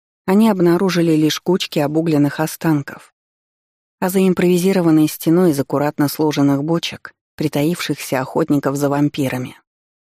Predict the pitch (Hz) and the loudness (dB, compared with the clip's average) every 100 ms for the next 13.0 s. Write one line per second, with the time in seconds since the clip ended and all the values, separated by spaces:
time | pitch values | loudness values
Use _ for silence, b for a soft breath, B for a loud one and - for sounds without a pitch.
0 | _ _ _ _ _ - 175 170 196 202 | _ _ _ _ _ -2 0 2 2 2
1 | 139 160 - 160 - 151 151 139 - - | 2 0 -2 -6 -2 -2 -2 -4 -12 -20
2 | - 147 165 180 170 - - 151 151 190 | -8 -2 -2 -2 -6 -8 -2 0 2 0
3 | 185 - 151 - 151 147 143 139 170 160 | -2 -2 -2 0 0 2 2 0 0 2
4 | 151 143 160 - - 139 131 - _ _ | 2 0 -4 -6 -4 -4 -4 -12 _ _
5 | _ _ _ _ _ - 165 170 160 - | _ _ _ _ _ -2 0 2 0 -2
6 | 147 156 156 - 151 143 143 - 170 180 | -2 -2 0 0 0 0 -2 -2 -2 0
7 | 139 131 147 151 151 151 190 196 - 165 | 0 0 2 2 2 0 0 -2 0 2
8 | 156 151 147 175 170 156 151 143 143 165 | 4 2 0 -2 0 2 2 2 0 -2
9 | 190 - 143 - - - - - 156 - | -2 -4 -6 -6 -12 -14 -10 -4 -4 -4
10 | - 156 156 160 165 165 131 - - - | -2 0 0 2 2 2 0 -4 -16 -20
11 | _ _ _ _ _ _ - - 151 143 | _ _ _ _ _ _ -8 0 2 2
12 | 135 131 156 147 135 - 143 151 135 | -2 -2 -2 -2 -2 -2 -2 0 -2